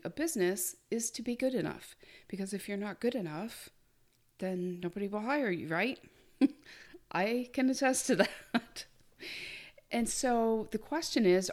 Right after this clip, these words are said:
are you good enough? In this week's episode, I want to connect the dots to help you know if you're good enough to see it through to success, it being your business, the life you want. Anything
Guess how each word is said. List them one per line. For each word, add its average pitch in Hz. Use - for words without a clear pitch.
are 170
you 170
good 277
enough? 156
In 214
this 269
week's 302
episode, 202
I 180
want 175
to 185
connect 175
the 208
dots 175
to -
help 220
you 196
know 196
if -
you're 175
good 208
enough 170
to 226
see 208
it -
through 175
to 170
success, -
it -
being 170
your 175
business, 170
the 170
life 170
you 160
want. -
Anything 202